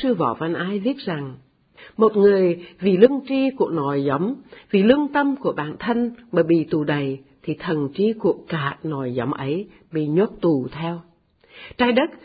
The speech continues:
tuy giới hạn tính vô biên của vũ trụ, vẫn dung dược đón mời, chưa hề nhốt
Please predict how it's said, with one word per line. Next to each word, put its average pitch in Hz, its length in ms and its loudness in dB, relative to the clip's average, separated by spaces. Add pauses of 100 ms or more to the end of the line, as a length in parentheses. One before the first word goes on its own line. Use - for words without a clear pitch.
(180)
tuy 285 220 6
giới 277 180 2
hạn 165 440 -4
tính 220 240 4
vô 269 140 6
biên 247 280 4
của 202 160 0
vũ 165 280 0
trụ, 156 320 4 (280)
vẫn 156 320 2
dung 311 240 6
dược 165 280 2
đón 160 280 -2
mời, 147 340 0 (400)
chưa 339 200 6
hề 180 260 0
nhốt 185 220 0